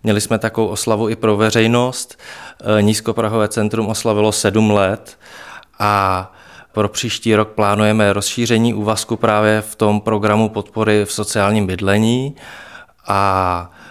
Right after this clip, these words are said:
nízkoprahové denní centrum tedy rozšiřuje otevírací dobu. Také se snažíme zúčastňovat se veřejných akcích, e, na Praze jedna. Účastníme se Tříkrálové sbírky,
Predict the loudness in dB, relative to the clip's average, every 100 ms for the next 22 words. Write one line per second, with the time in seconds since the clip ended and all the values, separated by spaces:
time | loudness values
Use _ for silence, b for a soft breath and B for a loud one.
0 | B -6 -6 -6 -4 0 2 2 2 0
1 | -4 -4 -4 -2 0 0 0 -2 -4 -4
2 | 0 2 2 0 -2 0 0 -2 -4 -2
3 | 0 2 0 -2 B B B B B -6
4 | -4 -2 -4 -4 0 0 0 0 -2 -6
5 | -6 -6 -4 -4 -4 -2 -4 -4 -2 -2
6 | -2 -4 -8 -8 -4 -2 -2 -4 -4 0
7 | 0 0 0 0 0 -2 -2 -2 0 2
8 | 0 -4 B B B B -10 -8 -6 -6
9 | -2 -2 -2 -6 -4 -4 0 0 2 2
10 | 2 0 0 0 0 0 0 -2